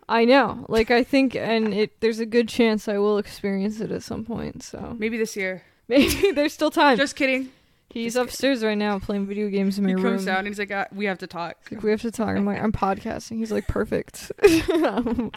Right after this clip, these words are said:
Speaker 1: You are, you, you don't shower enough, and
Speaker 2: Yeah, that's a breaking point.
Speaker 1: Yeah, what would be the worst reason for someone to break up with you?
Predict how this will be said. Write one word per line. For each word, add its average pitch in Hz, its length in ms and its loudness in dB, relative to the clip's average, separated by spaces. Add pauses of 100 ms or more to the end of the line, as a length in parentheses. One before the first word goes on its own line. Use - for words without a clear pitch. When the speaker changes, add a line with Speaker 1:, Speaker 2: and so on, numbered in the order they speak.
(340)
Speaker 1:
You 233 920 4
are, 208 640 4
you, 214 260 -4 (200)
you 220 120 -2
don't 269 140 2
shower 247 440 4
enough, 262 760 0
and 202 540 -2 (140)
Speaker 2:
Yeah, 269 420 2 (140)
that's 233 180 -12
a 247 40 -12
breaking 220 340 -6
point. 190 340 -10 (160)
Speaker 1:
Yeah, 208 340 2
what 240 180 4
would 294 100 -2
be 370 80 8
the 359 140 8
worst 247 380 4
reason 220 340 0
for 214 100 -4
someone 202 240 -2
to 202 60 -2
break 202 220 -6
up - 100 -8
with - 160 -10
you? 226 280 -10